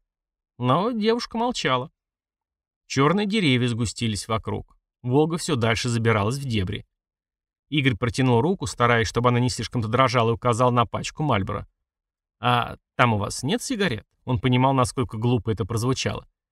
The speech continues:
«Че, решил курить начать?» снова хмыльнулся Палыч. «Извини, закончились. Придется до заправки потерпеть. Обычно про запас держу, но в этот раз чего-то не подрасчитал».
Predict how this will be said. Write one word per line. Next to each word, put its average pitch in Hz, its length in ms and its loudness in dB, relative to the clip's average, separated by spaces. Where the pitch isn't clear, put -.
«Че, 170 340 2
решил 139 340 0
курить 160 340 0
начать?» 196 460 -2
снова 127 360 0
хмыльнулся 120 480 -2
Палыч. 101 420 -8
«Извини, 214 420 2
закончились. 147 720 0
Придется 170 340 2
до 175 80 0
заправки 170 520 -2
потерпеть. 110 520 -4
Обычно 196 460 0
про 185 120 0
запас 214 400 2
держу, 117 380 0
но 131 100 -2
в 214 60 2
этот 226 140 2
раз 185 200 2
чего-то - 580 -4
не 143 120 -2
подрасчитал». 143 640 -2